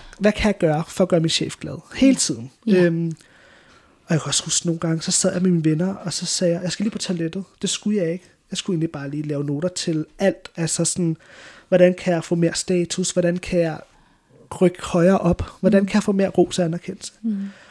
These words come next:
Speaker 1: Og jeg tror, det fyldte så meget, at min hjerne til sidst bare sagde, "Nu kan jeg ikke mere."
Speaker 2: Nej.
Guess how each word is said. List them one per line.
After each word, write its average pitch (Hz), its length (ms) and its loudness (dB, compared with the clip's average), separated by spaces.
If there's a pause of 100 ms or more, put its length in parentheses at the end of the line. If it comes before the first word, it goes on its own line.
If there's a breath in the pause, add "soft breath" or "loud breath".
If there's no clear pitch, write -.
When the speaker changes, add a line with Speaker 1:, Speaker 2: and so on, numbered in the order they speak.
Speaker 1:
Og - 80 2
jeg 180 80 4
tror, - 360 2
det 202 100 2
fyldte 208 300 2
så - 160 2
meget, 175 440 -2
at 180 220 -2
min 175 160 2
hjerne 156 280 2
til 160 120 0
sidst - 300 0
bare 135 220 -6
sagde, 139 340 -2
"Nu 175 180 8
kan 165 260 2
jeg 113 100 -4
ikke 117 140 -12
mere." 117 140 -10 (200)
Speaker 2:
Nej. 208 160 -2